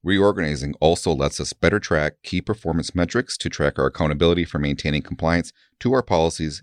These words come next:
and identifying best practices. Best of all, creating specialized groups within our department will help us answer your questions quickly and accurately each time you call. This will help reduce the time you spend seeking answers so you can spend more time on the work that drives your business forward.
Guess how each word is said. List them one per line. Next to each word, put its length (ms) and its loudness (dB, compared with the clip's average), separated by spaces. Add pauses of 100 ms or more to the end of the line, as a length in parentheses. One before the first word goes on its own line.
and 120 0
identifying 680 2
best 220 2
practices. 640 -4 (1200)
Best 240 4
of 100 -2
all, 280 2
creating 400 2
specialized 580 2
groups 300 -4
within 240 0
our 80 2
department 400 -4
will 80 -4
help 280 -2
us 200 -2
answer 280 -2
your 140 -2
questions 460 0
quickly 500 0
and 140 0
accurately 460 0
each 260 -4
time 200 0
you 80 0
call. 360 2 (640)
This 160 0
will 80 2
help 180 0
reduce 300 -2
the 60 -8
time 260 -2
you 120 2
spend 320 -4
seeking 320 -8
answers 500 -6
so 180 -6
you 80 -2
can 120 -6
spend 220 -4
more 160 2
time 240 -2
on 80 -4
the 80 -4
work 220 -4
that 160 -2
drives 260 0
your 80 -6
business 320 -8
forward. 420 -6